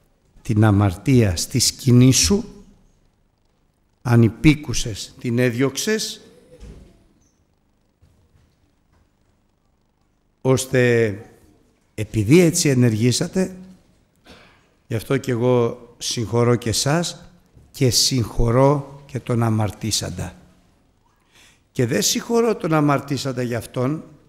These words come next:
δεν συγχωρώ τον αδικήσαντα, αλλά συγχωρώ για τον αδικηθέντα.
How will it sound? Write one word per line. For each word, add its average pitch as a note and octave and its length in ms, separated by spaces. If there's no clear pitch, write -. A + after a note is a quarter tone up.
δεν - 160
συγχωρώ G3+ 480
τον D#3 220
αδικήσαντα, C#3 1120
αλλά A2+ 160
συγχωρώ A#2+ 880
για C3 380
τον A#2+ 240
αδικηθέντα. A2+ 1040